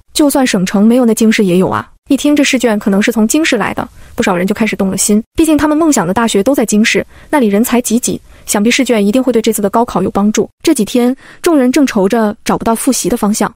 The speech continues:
“咱们之前和江清月也没什么交情，如果去问他借，他会借吗？”方如云恨铁不成钢地瞪了一眼大家伙：“咱们这么多人一块去找他要，他好意思不借吗？若是他不肯借，那就是在搞破坏团结，咱们可以去举报他，让他参加不了高考。”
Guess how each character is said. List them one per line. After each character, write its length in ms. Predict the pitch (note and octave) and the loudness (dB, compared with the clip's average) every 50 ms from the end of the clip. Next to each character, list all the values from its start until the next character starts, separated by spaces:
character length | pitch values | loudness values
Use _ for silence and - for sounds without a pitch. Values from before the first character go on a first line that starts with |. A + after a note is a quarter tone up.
| _ _ | _ _
“咱 100 | - A3 | -2 0
们 120 | A3 A#3+ | 2 2
之 100 | A3+ C4 | 2 2
前 160 | B3+ - A3+ A3+ | 0 0 0 0
和 80 | A3 | 0
江 160 | G#3+ A#3+ A#3 | 0 0 0
清 180 | A#3+ - B3 A#3+ | 0 2 2 4
月 300 | B3 A#3+ A3 F#3+ F#3 - | 4 4 2 0 -2 -2
也 80 | - G3 | -2 0
没 120 | F3+ F#3 | 2 2
什 100 | G3+ - | 2 2
么 60 | F#3+ F3+ | 0 0
交 180 | - A3 A3 | 0 0 0
情， 220 | A#3 - - C#3+ - - - - - - | 0 -2 -6 -8 -10 -14 -20 -20 -8 -4
如 80 | - | -2
果 80 | A#3+ A#3+ | -2 0
去 100 | - - | 0 0
问 120 | A3+ A#3 | 0 2
他 100 | G#3+ A3+ | 2 0
借， 260 | G#3+ - B3 A3 F3+ - - - - - | 0 0 0 0 -2 -2 -8 -18 -16 -6
他 100 | - A#3 | -4 -2
会 100 | A3+ A#3 | -2 0
借 200 | - - C#4 A3 | 0 0 0 0
吗？” 160 | F#3+ F3+ - _ _ - | 0 -4 -6 _ _ -4
方 140 | - D#4 D#4+ | -2 0 2
如 160 | D#4+ D4 C#4+ | 4 4 4
云 260 | C4 A#3 A3 A3+ A#3+ B3+ | 4 4 4 2 2 2
恨 160 | - D#4+ C#4 | 2 0 0
铁 140 | - - F#3+ | 0 0 -2
不 80 | - | -2
成 180 | A3+ - A3 A#3 | 0 0 0 2
钢 140 | C#4 C#4 D4 | 2 0 0
地 100 | C#4 A3+ | 0 0
瞪 160 | - E4 D4+ | 0 0 2
了 80 | A#3+ | 2
一 60 | G#3 G3+ | 2 2
眼 100 | F#3+ - | 0 0
大 140 | F#3 G#3 | -2 -2
家 120 | G3 G#3 G#3+ | -2 -2 -4
伙 240 | A3 - - - - - _ _ | -4 -6 -8 -10 -10 -12 _ _
：“咱 140 | - A3 A3+ | -4 -2 0
们 80 | C4 | 0
这 100 | C#4+ F4 | 0 0
么 60 | D#4+ | 0
多 140 | B3+ B3 B3 | 2 2 2
人 100 | A#3+ A3+ | 2 2
一 60 | A3 | 2
块 160 | A3+ - B3+ A#3 | 0 0 -2 -4
去 80 | - | -2
找 120 | A3 - D3 | -4 -4 -4
他 140 | - - | -2 -2
要， 220 | G3 G#3 G3 C#3 - - - - - - | 0 0 0 -2 -4 -10 -20 -20 -18 -6
他 100 | - C#4+ | -4 -2
好 140 | C4+ A3+ G3+ | 0 2 0
意 60 | A3+ | 0
思 100 | - A#3+ | 0 0
不 80 | - A3 | -2 -2
借 220 | - - D#4+ C#4+ | 0 2 2 2
吗？ 180 | A3+ G3 F#3+ G3+ - _ _ | 2 0 -2 -6 -10 _ _
若 100 | F4+ F4 | -2 0
是 80 | - | 0
他 120 | D#4 D4 D#4+ | 0 -2 -2
不 100 | - E4 | -2 -2
肯 160 | - A3+ F3 | -2 -2 -2
借， 260 | F3 - C4+ A#3 G3+ - _ - _ | 0 0 0 0 -2 -4 _ -20 _
那 100 | - E4 | -6 -2
就 80 | D#4 E4 | -2 0
是 80 | - | 0
在 140 | D4 D#4+ C#4+ | 0 -2 -2
搞 160 | C4 - D#3+ | -2 -2 -4
破 160 | - - C#4+ C4+ | -2 -2 -2 -2
坏 100 | B3 A#3 | -2 -4
团 240 | - - F3+ G#3 | -4 -2 -2 0
结， 240 | A#3 - F#3+ F3+ - - _ _ _ - | 0 2 0 -2 -2 -6 _ _ _ -4
咱 100 | A#3 A3 | -2 -2
们 60 | A#3+ | 0
可 100 | - C4 | 0 0
以 40 | A3+ | 0
去 100 | - C4 | 0 -2
举 140 | - - E3+ | -2 -2 -2
报 180 | - A#3+ A#3+ | 0 0 0
他， 220 | G#3+ - G3 F3+ - - - - | 0 -2 -4 -6 -6 -8 -18 -6
让 100 | - A#3 | -4 -2
他 80 | A3+ A#3 | -2 0
参 160 | A3 - B3 | 0 0 0
加 140 | B3 C4 B3 | 0 0 0
不 80 | - C#4 | 0 0
了 100 | A3 - | -2 0
高 120 | - G#3+ A3 C4 | 0 -2 -2 -2
考。” 200 | - - - | -2 -6 -8